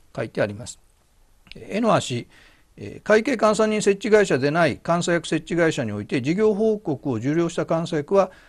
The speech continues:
当該事業報告に内部統制システムの整備についての決定または決議の内容及び運用状況の概要、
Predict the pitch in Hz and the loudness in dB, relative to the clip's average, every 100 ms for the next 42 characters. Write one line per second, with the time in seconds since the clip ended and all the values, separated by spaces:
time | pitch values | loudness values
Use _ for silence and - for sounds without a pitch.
0 | _ - 226 214 180 151 139 165 175 170 | _ -6 -2 2 4 4 2 2 2 2
1 | 180 160 120 131 131 160 202 196 202 208 | 0 0 -4 -2 -2 2 0 0 0 0
2 | 202 220 - 160 131 113 185 170 147 127 | -2 -6 -6 -4 -4 -2 -2 0 -2 -4
3 | 156 135 131 110 - 147 - 156 147 208 | -4 -4 -4 -6 -6 -8 -4 -2 -2 2
4 | 180 - - - 208 208 175 143 131 147 | 2 2 -2 -6 -6 -4 -4 -2 -2 -2
5 | 156 156 165 170 131 160 196 202 202 208 | 0 0 0 0 -2 -2 -2 -2 0 -2
6 | 185 151 117 90 104 165 196 190 175 156 | -2 -2 -4 -2 2 2 2 0 2 0